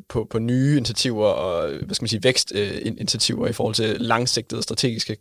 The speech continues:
øh, øh, investeringer i ens brand, det, det kom lige pludselig en lille bitte smule, øh, længere ned på prioritetslisten, og, og højere op kom, øh, okay, vi skal tjene penge i morgen for at kunne til-, tilfredsstille vores investorer, fordi at de ånder os i nakken og siger, at vi skal fyre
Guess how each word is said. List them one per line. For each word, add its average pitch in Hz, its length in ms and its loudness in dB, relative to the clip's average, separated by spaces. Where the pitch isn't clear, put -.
øh, 110 240 -2
øh, 110 140 0
investeringer 113 460 4
i 117 140 4
ens 117 200 0
brand, 117 320 4
det, - 100 6
det 131 120 2
kom 131 140 4
lige 131 120 4
pludselig 131 220 2
en - 0 -
lille 143 120 2
bitte 139 140 -2
smule, 123 400 0
øh, 107 640 0
længere 123 300 4
ned 120 160 2
på 120 120 0
prioritetslisten, 113 840 0
og, - 160 0
og - 520 -4
højere 123 240 8
op 107 200 2
kom, 113 340 2
øh, 107 100 2
okay, 117 160 -4
vi 110 60 -4
skal 123 120 0
tjene 113 200 0
penge 120 200 0
i 120 40 2
morgen 113 240 -2
for 110 80 -2
at 104 60 -6
kunne 110 180 -12
til-, - 120 -4
tilfredsstille 113 400 2
vores - 220 0
investorer, 113 460 0
fordi - 280 -4
at - 120 -4
de 123 100 0
ånder 117 180 4
os 117 120 2
i 123 40 -4
nakken 120 300 4
og - 80 0
siger, 120 140 2
at 110 40 -2
vi 113 40 -6
skal - 160 -8
fyre 113 300 -2